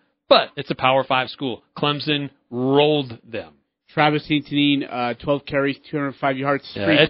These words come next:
Speaker 2: touchdowns.
Speaker 1: looked really good.
Speaker 2: Uh, so, yeah, a lot to, a lot to pick up and a lot to improve. It is game one, but that's what you're staring down at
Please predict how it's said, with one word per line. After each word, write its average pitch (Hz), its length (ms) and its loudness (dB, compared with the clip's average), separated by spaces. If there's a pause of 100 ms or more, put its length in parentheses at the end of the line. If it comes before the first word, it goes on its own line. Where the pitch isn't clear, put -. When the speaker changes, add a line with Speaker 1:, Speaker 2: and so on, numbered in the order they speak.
(120)
Speaker 2:
touchdowns. 131 280 4
Speaker 1:
looked 117 160 -12
really 107 280 -6
good. 98 300 -8 (220)
Speaker 2:
Uh, 160 360 2 (100)
so, 156 240 2
yeah, 127 300 -4 (400)
a 156 80 -4
lot 156 380 4
to, 147 120 -8 (100)
a 135 60 -8
lot 147 260 2
to 147 60 -6
pick 143 260 -4
up 143 140 -2
and 135 100 -6
a - 20 -4
lot 135 180 -2
to 147 60 -6
improve. 143 340 -8
It 156 140 0
is 170 160 2
game 165 240 2
one, 147 340 0
but 131 280 -4
that's 135 240 -2
what 143 180 -6
you're 127 100 -12
staring 127 360 -6
down 123 260 -6
at 117 200 -8